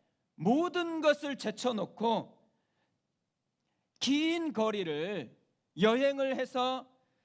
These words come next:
처음 제단을 쌓는 곳에 갔습니다. 그러니까 전심으로 예배를 회복하고 싶었던 거죠. 예배 회복에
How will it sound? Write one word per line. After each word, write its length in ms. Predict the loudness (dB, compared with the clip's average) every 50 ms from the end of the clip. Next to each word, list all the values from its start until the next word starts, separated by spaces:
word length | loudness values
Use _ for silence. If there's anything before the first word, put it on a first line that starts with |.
| _ _ _ _ _
처음 640 | -8 -4 0 4 4 4 4 2 0 -2 -2 -6 -8
제단을 600 | -8 -4 -2 -2 0 2 2 2 2 2 -2 -4
쌓는 600 | -4 -6 -4 -2 0 0 0 0 -2 -2 -2 -4
곳에 260 | -4 -4 -4 -4 -6
갔습니다. 560 | -6 -8 -10 -12 -12 -12 -12 -12 -12 -14 -16 -18 _ _ _ _ _ _ _ _ _ _ _ _ _ _ _ _ _ _ _ _ _ _ _ _ _ _ _ _ _ _ _ _ _ _ _ _ _ _ _ _ _
그러니까 200 | -2 -2 -2 -2
전심으로 1200 | -4 -2 0 2 2 0 -2 -4 -4 -4 -2 0 0 2 2 2 0 0 -2 -4 -6 -8 -10 _ _ _ _ _ _ _ _ _ _ _ _ _ _ _ _ _ _ _ _ _ _ _ _ 0
예배를 640 | 2 4 4 4 2 2 0 0 0 0 0 -2 -4
회복하고 480 | -4 -6 -6 -8 -8 -8 -8 -10 -10 -10
싶었던 420 | -12 -14 -16 -16 -14 -14 -14 -14
거죠. 400 | -14 -16 -16 -16 -16 -16 -18 -18 _ _ _ _ _ _ _ _ _ _ _ _ _ _ _ _ _ _ _ _ _ _ _ _ _ _ _ _ _ _ _ _ _ _ _ _ _ _ _ 4
예배 420 | 4 4 4 4 2 0 0 2
회복에 880 | 0 0 -2 -4 -4 -4 -4 -2 -2 -2 -2 -2 -4 -6 -8 -10 -12